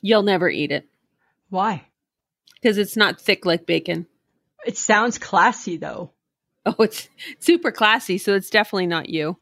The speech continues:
Speaker 2: No, super classy. That is me.
Speaker 1: <laughs>
Speaker 2: That is me, Samantha.
Speaker 1: Spo-, <laughs> spoken like the woman who eats K D and hot dogs like they're going out of style.
Speaker 2: Yeah.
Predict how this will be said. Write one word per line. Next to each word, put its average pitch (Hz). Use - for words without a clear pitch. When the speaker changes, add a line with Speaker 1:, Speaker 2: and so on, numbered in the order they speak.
Speaker 2:
No, 247
super -
classy. 247
That 202
is 302
me. 175
Speaker 1:
<laughs> 139
Speaker 2:
That 196
is 247
me, 180
Samantha. 165
Speaker 1:
Spo-, 269
<laughs> -
spoken 302
like 262
the 240
woman 233
who 240
eats 214
K 220
D 214
and 196
hot 202
dogs 190
like 185
they're 185
going 190
out 180
of 190
style. 170
Speaker 2:
Yeah. -